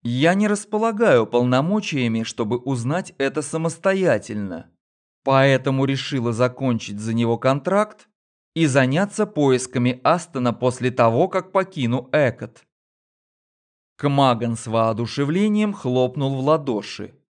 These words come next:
Давно у него не было такого интересного собеседника. Что не предложение –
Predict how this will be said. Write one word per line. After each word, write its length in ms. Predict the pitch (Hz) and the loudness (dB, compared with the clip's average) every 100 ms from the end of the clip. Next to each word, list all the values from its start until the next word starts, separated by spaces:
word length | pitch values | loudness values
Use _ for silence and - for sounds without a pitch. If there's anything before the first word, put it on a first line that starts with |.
| _ _ _ - | _ _ _ -8
Давно 600 | 113 131 185 226 226 190 | 0 4 4 4 4 4
у 60 | |
него 240 | 185 202 185 | 4 2 2
не 160 | 156 | 2
было 220 | 127 123 | 2 2
такого 500 | 123 117 - 160 180 | 2 0 2 2 4
интересного 800 | 208 165 156 185 147 117 139 139 | 0 -2 -2 0 2 0 0 -2
собеседника. 1000 | 131 156 165 175 196 127 104 104 101 - _ _ _ - | -2 -6 -6 -8 -4 -2 -4 -6 -8 -10 _ _ _ -14
Что 340 | - - 175 | -10 2 2
не 140 | 156 | 2
предложение – 1000 | - 147 117 147 143 180 226 165 104 - | 2 0 2 2 2 0 0 0 -2 -6